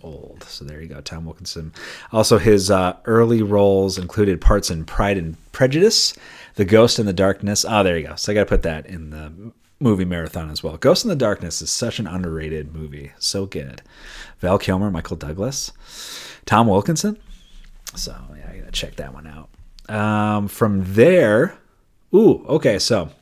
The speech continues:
it's been kinda hinted at that there could be a potential sequel to Twister, which is a classic nineteen ninety-six flick. I remember picking that up at Best Buy, so I must have been fifth, sixth grade. My dad taking me to Best Buy,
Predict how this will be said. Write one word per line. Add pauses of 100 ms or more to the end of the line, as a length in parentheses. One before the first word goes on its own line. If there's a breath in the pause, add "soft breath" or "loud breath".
(1700 loud breath)
it's
been
kinda
hinted
at
that
there
could
be
a
potential
sequel (120)
to
Twister, (160)
which
is
a
classic
nineteen
ninety-six (280 soft breath)
flick.
I
remember (460 loud breath)
picking
that
up
at
Best
Buy,
so
I
must
have
been
fifth,
sixth
grade. (340 loud breath)
My
dad
taking
me
to
Best
Buy,